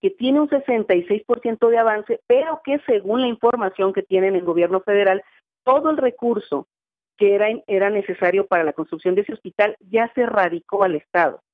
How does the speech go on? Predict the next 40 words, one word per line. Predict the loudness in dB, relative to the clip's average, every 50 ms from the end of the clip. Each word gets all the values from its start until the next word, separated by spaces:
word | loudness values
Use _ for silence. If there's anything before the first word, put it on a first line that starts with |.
| _ _ _ _ _ _ _
¿Sí | -4
me | -2 -2
explico? | -2 -4 -8 -6 -4 -6 -6 0 0
Ya | 2 2
no | 4 4 2 2 2
hay | 0 0 -2
otra | -4 -2 -2 -6 -4 -4
solicitud | -6 -6 -6 -8 -10 -10 -8 -8 -8 -8
presupuestal, | -10 -12 -12 -18 _ _ -20 -20 _ -18 -18 -18 _ _ _ _ _
porque | -2 -2 -2 -2 -4 -2
ya | 0 -2 -2 0
se | 0 0
habría | 0 0 0 -2 -4 -4
entregado | -4 -2 -2 0 2 2 2 2 0 -2 0
todo | 0 0 0 0
el | -2
recurso. | -4 -6 -10 -10 _ -12 -12 -12 -14 -20 -20 _ _ _ _ _ _ _ _ _
Pero | 0 0 0 0
por | -2 -4 0 0
eso, | 0 0 0 -4 -4
para | -2 -2 -2 -2 -2
yo | -2 -2
no | 0 2 2
adelantar | 2 2 2 2 0 0 0 0 -2 -2
vísperas, | -4 -8 -14 -14 _ -10 -8 -8 -8 -8 -10 _ _ _ _ _ _ _ _ _ _ _ _ _
eh, | 2 2 2 0 -2
Luis | -8 -10 -4 -4
Alberto, | -2 0 0 0 0 0 -2 -4 -4 -4 -6 _ _ _ _ _
lo | -2 -2 -2 0
que, | 0 0 0 0
lo | 2 2 2 2
que | 0 -6
estoy | -8 -4 0 0 0
haciendo | 0 0 -2 -2 0 0 0 0 -2 0
es | 0 -2 0
solicitar, | 2 0 -2 -2 -4 -10 -12 -16 -4 0 2 2 2 2 -2 -8
en | -12 -12
concreto | -12 -12 -10 -4 -2 -2 -2 -2 0 -2 -2
ese | 0 0 -4 -2
tema, | 0 0 0 0 -2 -4 -6